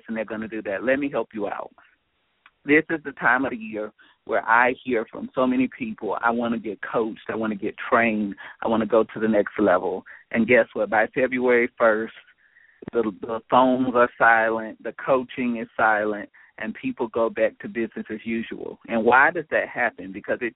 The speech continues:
takes more than excitement and zeal to change your life. It takes discipline and consistent, intentional action to change the quality of your life.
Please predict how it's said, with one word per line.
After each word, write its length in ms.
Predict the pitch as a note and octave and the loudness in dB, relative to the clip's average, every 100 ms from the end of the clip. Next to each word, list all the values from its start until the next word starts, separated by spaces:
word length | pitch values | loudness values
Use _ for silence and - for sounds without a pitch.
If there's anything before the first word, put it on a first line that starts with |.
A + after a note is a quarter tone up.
| - | -2
takes 240 | D#3+ D3+ - | -2 -2 -4
more 440 | A#2+ B2 C3 C3+ A#2+ | -2 0 4 4 2
than 180 | A#2 | -2
excitement 720 | G2+ - - A#2 A2+ - G#2 - | -4 -8 2 4 2 0 -8 -8
and 240 | G#2 G#2+ G#2+ | -10 -10 -6
zeal 400 | A#2+ A#2+ G#2 G2+ | -2 0 0 -2
to 120 | G#2 - | -8 -6
change 300 | A2 G#2 G2+ | -4 -4 -4
your 160 | G2+ - | -4 -4
life. 320 | F#2 - - - - - - | -4 -4 -12 -16 -14 -14 2
It 180 | C3+ B2+ - | 2 2 2
takes 260 | D3+ A#2+ - _ _ | 2 2 -2 _ _
discipline 680 | C3+ D#3 - F3 - D#3+ D3+ B2 | 4 4 4 -2 0 0 2 0
and 180 | A#2 | -4
consistent, 920 | - A2 - - C3+ - - D3 B2+ - | -4 -6 -6 -6 -6 -6 2 4 4 0
intentional 880 | A#2 A#2+ - D#3+ D#3 - D3 C#3+ C3+ - | -2 -2 -2 -6 -6 -4 2 4 2 4
action 640 | A2+ A#2+ - - G#2 - - - - | 4 4 0 -8 -8 -10 -14 -20 -10
to 80 | A2+ - | -8 0
change 320 | C#3+ A#2 A2+ - | 2 4 2 -4
the 80 | - | -6
quality 460 | - A2+ G#2 G2+ | 2 4 4 2
of 80 | G2+ | -4
your 160 | G2 F#2 | -2 0
life. 340 | E2+ D#2 E2 | 0 -2 -8